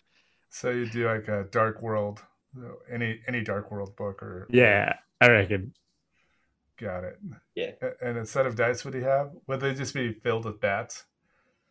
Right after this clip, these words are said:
Speaker 2: I think so. I think so. They'd just be, they'd just be pure black. Either that or, like,
Speaker 1: <laughs>
Speaker 2: metal that he's, like, he's whittled down on his grinder himself.
Speaker 1: Yeah, yeah.
Speaker 3: Yeah, yeah, yeah.
Speaker 1: <laughs> Hey, liquid core dice with real bats
Speaker 2: <laughs>
Speaker 1: inside of it.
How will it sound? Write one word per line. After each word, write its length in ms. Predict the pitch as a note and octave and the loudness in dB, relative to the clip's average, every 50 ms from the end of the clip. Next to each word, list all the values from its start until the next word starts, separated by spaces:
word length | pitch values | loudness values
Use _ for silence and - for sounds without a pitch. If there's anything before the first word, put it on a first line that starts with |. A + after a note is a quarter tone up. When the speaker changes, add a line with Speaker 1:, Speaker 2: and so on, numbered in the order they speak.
| _ - | _ 6
Speaker 2:
I 100 | A#2+ C3+ | 8 12
think 220 | D3 D#3 D#3 D3+ | 12 12 10 10
so. 340 | - D3 C#3 C3+ A#2 G2+ F2 | 12 12 12 12 12 12 8
I 80 | F2 G#2+ | 6 8
think 200 | A#2+ B2+ B2+ A#2+ | 8 8 8 6
so. 360 | - - B2 A2+ G#2+ G2+ F#2+ F2+ | 6 8 8 8 8 8 6 4
They'd 120 | G#2 A2+ | 4 4
just 220 | G#2 A#2+ A2 G#2 G2 | 4 4 2 4 4
be, 320 | A2+ A2 G#2+ G#2 G#2 G2+ | 6 6 8 6 6 4
they'd 220 | G#2 G2+ G#2 G2 | 4 4 4 4
just 200 | G2+ G#2+ F#2+ - | 4 4 2 2
be 140 | - G#2+ G#2 | 2 0 0
pure 320 | F#2 - - A#2+ A2+ A2 G#2+ | 0 2 4 6 6 8 6
black. 320 | F#2+ G2 G#2+ A2 G#2+ - | 6 6 6 6 6 6
Either 220 | B2 C3 B2+ B2+ | 6 6 8 8
that 180 | A#2+ A#2+ A#2+ A#2+ | 8 10 10 10
or, 80 | B2 A#2 | 10 10
like, 320 | A2 G#2+ G#2+ G#2 G2 - - - _ _ _ _ | 10 8 8 6 6 2 -10 -20 _ _ _ _
Speaker 1:
<laughs> 320 | - - - A2+ - - F#2+ | -20 -14 -10 -10 -4 0 4
Speaker 2:
metal 420 | A#2+ A#2 A#2 A2+ - C#3 C3 B2+ A#2+ | 8 10 10 10 10 10 10 10 10
that 120 | B2+ A#2 | 8 8
he's, 200 | A#2 A2+ A2 G2+ | 8 8 8 8
like, 220 | A2 G#2+ G2+ G#2 F#2+ | 8 8 8 8 6
he's 220 | F#2 A2 G#2+ F#2+ | 6 4 4 6
whittled 360 | G2+ G2+ A2 G#2 A#2 A#2 G#2+ | 6 8 8 8 8 8 8
down 200 | F#2+ G#2+ G#2 G#2+ | 8 8 8 8
on 120 | G#2+ G#2+ G#2 | 8 6 6
his 120 | G#2+ F#2+ | 4 2
grinder 480 | F2+ - A2 G#2 G2 G#2 G#2+ A2 A2+ A2+ | 4 6 6 8 8 8 6 6 8 8
himself. 560 | A2+ A2+ G#2 - - G#2+ A2+ B2 B2 - - _ _ _ _ - | 6 4 4 4 6 8 8 8 6 2 -4 _ _ _ _ -6
Speaker 1:
Yeah, 480 | C#3 C#3+ C#3+ C3 A#2 A2 A#2 A#2+ A#2 A2+ | -2 2 2 2 2 2 0 0 0 2
yeah. 120 | G2+ F2+ F2+ | 4 6 6
Speaker 3:
Yeah, 140 | F2 F3 - | 6 6 4
yeah, 100 | - F#2 | 4 2
yeah. 220 | F#2+ F#2 F#2 F#2+ F#2+ | 2 2 2 0 0
Speaker 1:
<laughs> 40 | - - _ _ _ _ _ _ _ - | -4 -12 _ _ _ _ _ _ _ 8
Hey, 180 | F3 E3 C#3 | 10 10 10
liquid 480 | B2+ B2+ C#3 D#3+ D#3 D#3 - D3+ C3 A#2 | 8 2 2 0 0 2 0 -2 -2 -4
core 340 | - - - C3+ C3 B2+ B2 | -6 -6 -2 2 2 2 4
dice 380 | A#2 A#2 A2+ A#2+ B2 A#2+ - - | 4 4 4 4 2 0 -2 -8
with 140 | G#2 - | -10 -8
real 200 | G#2 G#2+ A2 A#2 | -6 -2 2 8
bats 340 | F3 D3 - - - - - | 10 10 12 10 10 12 12
Speaker 2:
<laughs> 0 | |
Speaker 1:
inside 360 | C#4 A#3+ D#3 B2 A2+ A#2 A#2 | 12 12 12 10 8 6 2
of 120 | A#2+ A2+ A#2+ | 2 2 0
it. 160 | B2 - - | 0 -2 -2